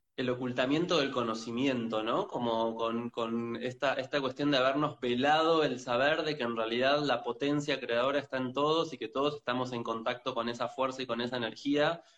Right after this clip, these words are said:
Y en realidad yo considero que es un poder,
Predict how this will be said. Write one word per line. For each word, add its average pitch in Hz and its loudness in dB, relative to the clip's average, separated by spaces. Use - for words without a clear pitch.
Y 139 -10
en 135 -4
realidad 151 0
yo 220 -4
considero 143 0
que 151 0
es - -8
un 123 0
poder, 113 0